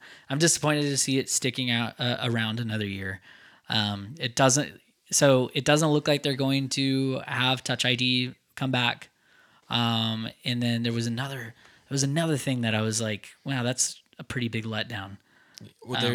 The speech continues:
Speaker 1: Um,
Speaker 2: so they're getting always on display, um, which big whoop. Like
Speaker 1: Yeah. <laughs>
Speaker 2: Android's had always on displays on two hundred dollar phones for ten years.
Speaker 1: Yeah.
Speaker 2: <laughs>
Speaker 1: Yeah.
Speaker 2: Um,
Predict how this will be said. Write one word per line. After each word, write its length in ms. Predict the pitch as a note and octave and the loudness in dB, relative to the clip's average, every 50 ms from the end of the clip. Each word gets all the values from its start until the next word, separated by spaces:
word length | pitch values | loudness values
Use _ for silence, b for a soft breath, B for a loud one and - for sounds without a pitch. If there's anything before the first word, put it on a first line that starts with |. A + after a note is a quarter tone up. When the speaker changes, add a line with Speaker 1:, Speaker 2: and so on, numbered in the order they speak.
| A#2+ | 0
Speaker 1:
Um, 60 | A2 | 0
Speaker 2:
so 140 | G#2+ - - | 0 0 2
they're 140 | C3+ C3+ C3+ | 2 2 0
getting 240 | C3+ D3 D3 C#3 B2 | 0 0 0 0 0
always 340 | F#2 C3 B2 B2+ C3+ C3+ B2+ | -2 0 0 0 0 0 0
on 200 | B2+ B2+ B2+ B2+ | 0 0 0 0
display, 760 | B2 A#2 - - - G#2+ G#2+ G#2+ G#2+ G#2+ G#2+ G#2+ G#2+ G#2 G#2+ A2+ A#2+ _ _ _ _ _ _ _ _ _ _ _ _ _ _ _ _ _ _ _ | -2 -2 -4 -4 -4 -4 -4 -2 -2 -2 -4 -4 -4 -4 -6 -8 -12 _ _ _ _ _ _ _ _ _ _ _ _ _ _ _ _ _ _ _
um, 460 | G#2+ G#2 G2+ F#2+ G2 G2 G2 G2 F#2 - | -8 -8 -6 -6 -8 -8 -10 -12 -14 -12
which 400 | - G2 F2+ - - - - - - | -12 -12 -4 -2 -2 -2 -2 -6 -6
big 220 | A2+ A2+ G#2+ G2+ G2+ | -4 -4 -4 -4 -6
whoop. 380 | G2 G2+ G2+ G2 G2 - - - - - | -6 -6 -6 -6 -6 -8 -12 -16 -8 -6
Like 140 | G#2+ F#2+ | -4 -4
Speaker 1:
Yeah. 140 | A#2 G2+ - - - D#3+ | -4 -6 -6 -6 -6 -8
<laughs> 180 | - - F3 - | -4 -4 -4 -2
Speaker 2:
Android's 440 | A2 G#2+ G#2+ G#2 G#2+ G#2 G#2 G2 - | 0 -2 0 0 0 -2 -2 -2 -2
had 300 | G#2+ G#2+ G#2 G#2 G#2 - - | -2 0 0 -2 -4 -6 -4
always 260 | - G#2+ G#2 G#2 G2+ | -2 0 0 0 -2
on 120 | G#2 G2+ G2+ | -2 -4 -4
displays 480 | G2+ - - - G#2 G2+ G2+ F#2+ F#2 | -4 -6 -6 -4 -6 -6 -4 -4 -4
on 320 | G2+ F#2+ G2 G2 G2 G2 G#2 _ _ _ _ _ _ _ _ _ _ _ _ _ _ _ | -6 -6 -6 -8 -10 -10 -14 _ _ _ _ _ _ _ _ _ _ _ _ _ _ _
two 140 | - - A#2+ | 0 0 0
hundred 200 | A2 G#2+ G#2 G2+ | 0 0 -2 -2
dollar 240 | G2+ G2 G2 F#2 | -2 -2 -2 -4
phones 400 | G2 - G2+ G2+ G2+ F#2+ G2 G2 | -4 -6 -6 -6 -6 -6 -8 -10
for 180 | - - G#2 G#2 | -10 -10 -10 -10
ten 280 | - - - G2+ G2 F#2+ | -10 -10 -10 -10 -10 -10
years. 260 | D#2+ F2 F#2+ G#2+ B2+ | -10 -10 -6 -2 -2
Speaker 1:
Yeah. 420 | A#2 - - C3+ C3+ - - A3+ - | -2 -2 -2 -6 -6 -2 -2 -2 -2
Speaker 2:
<laughs> 140 | - - - | -2 -6 -6
Speaker 1:
Yeah. 160 | C3 B2+ B B F#3+ F#3+ E3 B - | -4 -2 B B -4 -8 -10 B -2
Speaker 2:
Um, 540 | - B2 C3 B2 A#2 A2 G#2 G2 F#2+ G2 G#2 | 0 2 2 2 0 0 -2 -4 -8 -10 -14